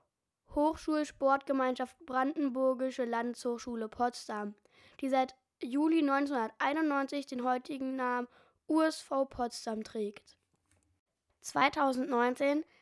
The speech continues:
kamen dann noch die Red Hawks Potsdam dazu. Schnell stiegen sie in die Regionalliga auf.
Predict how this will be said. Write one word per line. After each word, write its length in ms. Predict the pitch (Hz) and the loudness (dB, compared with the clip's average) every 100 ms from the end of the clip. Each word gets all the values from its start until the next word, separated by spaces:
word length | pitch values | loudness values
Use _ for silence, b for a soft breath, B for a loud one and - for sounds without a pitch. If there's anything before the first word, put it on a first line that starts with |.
| b | b
kamen 320 | 247 240 240 | 0 2 2
dann 160 | 240 240 | 2 2
noch 160 | 269 - | 2 0
die 160 | 339 | 0
Red 320 | 277 269 285 | 4 4 2
Hawks 220 | 302 302 - | -2 -2 -2
Potsdam 500 | 269 254 - 226 220 | -2 -2 -2 -2 -2
dazu. 420 | 214 - 208 202 _ _ _ b b b b b | -6 -6 -6 -6 _ _ _ b b b b b
Schnell 400 | - 254 262 247 | 0 4 4 4
stiegen 340 | - 285 277 | 2 2 2
sie 80 | 262 | 2
in 100 | 262 | 2
die 120 | 247 | 2
Regionalliga 1040 | 254 254 247 240 226 233 247 247 233 226 | 0 0 0 2 4 2 2 -2 -2 0
auf. 260 | 220 214 - | -2 -4 -10